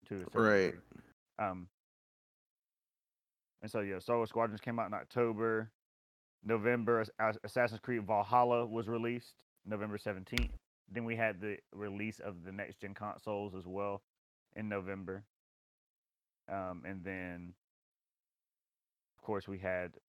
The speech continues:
Speaker 1: Cyberpunk twenty seventy-seven get released shortly after in December. So there's been, there's been a lot of, there's been, there's been a lot of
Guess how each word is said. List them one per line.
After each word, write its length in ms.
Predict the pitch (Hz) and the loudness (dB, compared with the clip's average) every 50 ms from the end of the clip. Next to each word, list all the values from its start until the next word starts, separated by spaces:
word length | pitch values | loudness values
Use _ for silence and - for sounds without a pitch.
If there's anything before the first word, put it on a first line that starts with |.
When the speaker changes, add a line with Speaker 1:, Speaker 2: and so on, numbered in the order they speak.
| _ _ _ - - | _ _ _ -4 -2
Speaker 1:
Cyberpunk 420 | 110 104 101 87 - 104 98 - | -2 -2 -2 -2 -6 -6 -6 -8
twenty 220 | - - 104 95 | -10 -10 -10 -8
seventy-seven 680 | 92 - 101 95 90 90 87 - - 104 98 92 95 90 | -8 -6 -6 -6 -6 -8 -8 -4 -2 -2 -2 -4 -6 -10
get 140 | - - | -10 -10
released 480 | 67 87 87 87 87 85 85 - - _ _ _ _ _ _ _ _ _ _ _ _ _ _ _ _ _ _ | -10 -12 -10 -10 -10 -10 -12 -14 -18 _ _ _ _ _ _ _ _ _ _ _ _ _ _ _ _ _ _
shortly 460 | - - - 113 - - 71 82 78 | -12 -8 -6 -6 -6 -6 -6 -6 -4
after 360 | 85 90 90 - - - 87 | -4 -4 -4 -6 -8 -10 -12
in 120 | 85 87 82 | -10 -12 -14
December. 560 | 87 85 - - 95 90 78 85 82 82 90 - | -16 -14 -12 -10 -10 -10 -10 -12 -12 -12 -12 -10
So 120 | - 113 | -8 -8
there's 220 | 104 98 107 107 98 | -6 -4 -4 -4 -4
been, 480 | 101 87 123 123 123 120 117 113 104 - _ _ _ _ _ - | -4 -2 -2 0 0 -2 -2 -4 -8 -10 _ _ _ _ _ -12
there's 120 | 107 101 | -10 -6
been 140 | 101 127 117 | -4 -2 -2
a 60 | 104 | -2
lot 340 | 95 95 101 107 110 110 104 | 0 2 4 6 6 6 4
of, 200 | 98 92 87 85 - _ _ _ _ _ _ _ _ _ _ _ _ _ _ _ _ _ _ _ _ _ _ _ _ | 2 -2 -6 -8 -12 _ _ _ _ _ _ _ _ _ _ _ _ _ _ _ _ _ _ _ _ _ _ _ _
there's 120 | - 110 98 | -10 -6 -2
been, 340 | - 143 147 143 131 123 - - | 2 2 2 2 2 -2 -6 -6
there's 140 | 113 117 | -6 -6
been 140 | 104 127 131 | -4 -4 -4
a 60 | 127 | -2
lot 340 | 104 101 101 107 107 110 107 | -2 0 0 2 2 2 2
of 100 | 104 92 | 0 -2